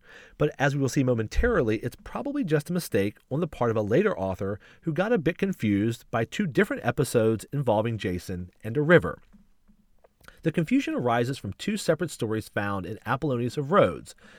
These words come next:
the author of the Argonaut adventure. At the very beginning of this epic, we are told that Jason lost his sandal in the river as he was heading into town to attend a banquet that Pelias was hosting.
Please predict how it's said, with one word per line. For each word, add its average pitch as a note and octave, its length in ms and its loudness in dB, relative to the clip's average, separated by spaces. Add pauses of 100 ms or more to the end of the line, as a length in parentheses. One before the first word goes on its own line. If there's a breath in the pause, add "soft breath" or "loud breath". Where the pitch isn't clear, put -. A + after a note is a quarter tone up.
(120)
the C#3 100 -6
author B2 420 2
of A2+ 160 -4
the A#2+ 180 -2
Argonaut F#2+ 480 -6
adventure. G2+ 560 -4 (1040 soft breath)
At C#3+ 100 -4
the D3+ 100 4
very F3 240 4
beginning D#3+ 460 2
of G#2+ 160 -4
this B2 240 -2
epic, - 380 -8 (260 loud breath)
we E3+ 120 2
are A#3+ 100 2
told E3 280 2
that D#3 140 2
Jason A2 460 -2
lost D#3+ 320 0
his G#3+ 120 -6
sandal D#3 300 0
in D3+ 60 0
the D#3+ 80 0
river F#2+ 340 -2
as A2+ 140 -6
he B2 100 -4
was A#2 120 -4
heading F3+ 340 -2
into G#3+ 160 -4
town G2+ 420 -4
to C#3+ 140 -4
attend A#2+ 380 -2
a B2+ 40 -4
banquet G#2 420 -4
that C3+ 180 -6
Pelias F#2+ 460 -4
was C#3+ 120 -4
hosting. - 540 -6